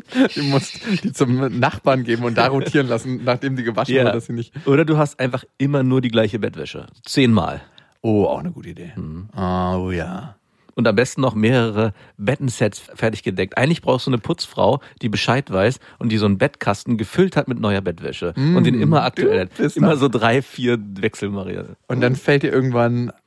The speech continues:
Speaker 1: auf, dass du in einer Lügenwelt lebst.
Speaker 2: <laughs> Irgendwann.
Speaker 1: Was mir neulichst aufgefallen ist, ich hab ein paar Bekannte, sag ich mal, die übertreiben's ein bisschen mit ihrem Drogenkonsum.
Speaker 2: Mhm.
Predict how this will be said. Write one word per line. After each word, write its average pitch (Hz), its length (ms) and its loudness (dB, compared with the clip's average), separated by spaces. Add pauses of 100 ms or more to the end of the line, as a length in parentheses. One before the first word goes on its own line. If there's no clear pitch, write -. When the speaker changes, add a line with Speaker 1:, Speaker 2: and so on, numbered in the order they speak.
(240)
Speaker 1:
auf, 110 220 0
dass 117 200 -4
du 110 60 -6
in 110 80 -2
einer 104 100 0
Lügenwelt 95 520 -4
lebst. 87 360 -6 (180)
Speaker 2:
<laughs> - 200 -8
Irgendwann. 85 540 -4 (460)
Speaker 1:
Was 139 180 0
mir 233 160 4
neulichst 156 500 0
aufgefallen 101 600 -2
ist, - 340 -10
ich - 160 -6
hab 170 200 -4 (220)
ein 113 120 -4
paar 156 500 0 (840)
Bekannte, 110 480 0
sag - 160 -8
ich - 140 -10
mal, 98 200 2 (260)
die 135 40 4
übertreiben's 156 560 2
ein 120 60 -4
bisschen 147 240 0
mit 123 100 -4
ihrem 120 160 2
Drogenkonsum. 107 880 0
Speaker 2:
Mhm. 107 420 -4